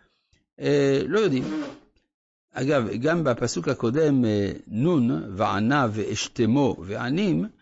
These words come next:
ואשתמו, יש, סביר לומר שזה אשתמוע, שידועה עד היום הזה בכפר סמוע, בדרום הר חברון. פסוק נב, ערב, ורומה,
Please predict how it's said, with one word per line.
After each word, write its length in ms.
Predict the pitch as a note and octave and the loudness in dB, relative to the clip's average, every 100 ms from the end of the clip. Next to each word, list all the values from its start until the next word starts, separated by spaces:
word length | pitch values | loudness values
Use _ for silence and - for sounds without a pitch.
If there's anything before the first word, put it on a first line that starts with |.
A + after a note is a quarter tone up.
| _ _ _ _ _ - | _ _ _ _ _ -8
ואשתמו, 680 | A#2+ - - E3 G#3 F#3 F#3 | -6 -6 -2 0 0 0 -2
יש, 360 | E3 D#3 F3+ - D3+ C3+ C#3 | -2 0 -2 -4 -6 -4 -6
סביר 380 | - C#3+ D#3+ E3+ | -4 -4 0 0
לומר 240 | E3 F3 | 0 -2
שזה 340 | D#3+ C#3+ E3 D3+ D3 | -4 -4 -2 -2 -4
אשתמוע, 720 | - - C3+ D#3+ F3 A#2 A#2+ E3+ _ _ _ _ _ | -8 -2 0 2 2 0 -2 -8 _ _ _ _ _
שידועה 1080 | - - B2 F2+ G#2 B2+ C#3+ F#3+ E3+ D#3 D3 | -8 0 2 2 0 0 0 0 2 0 0
עד 120 | D3 | 0
היום 300 | C#3 C3+ C#3 | 2 2 2
הזה 320 | C3+ C#3+ F3+ | -2 0 -2
בכפר 520 | D3+ B2+ - D#3 C#3+ B2+ | 0 -4 -4 0 0 -2
סמוע, 580 | - A#2+ C3 D3 G#2 - - _ _ | -4 0 2 2 0 -2 -12 _ _
בדרום 440 | G2+ G#2 A2 C3 A#2+ | -6 -2 0 2 0
הר 120 | A2 | -4
חברון. 380 | A2+ F2+ D#2+ A2 _ _ _ _ _ _ _ _ | -6 -8 -8 -16 _ _ _ _ _ _ _ _
פסוק 340 | D3 D#3 A3 | -4 -2 0
נב, 340 | F3+ E3+ D3+ B2+ F#2+ - - _ _ _ _ _ _ _ _ _ | 0 2 2 2 0 -2 -16 _ _ _ _ _ _ _ _ _
ערב, 600 | G2+ G#2 G#2 A#2+ E3 G3 A3+ C4+ - - _ _ _ _ _ _ - | -6 -2 0 2 2 0 -2 -4 -6 -18 _ _ _ _ _ _ -4
ורומה, 840 | A2+ G#2 A2 G#2 A2 C3 E3+ A#3 | 0 0 2 2 2 2 2 -2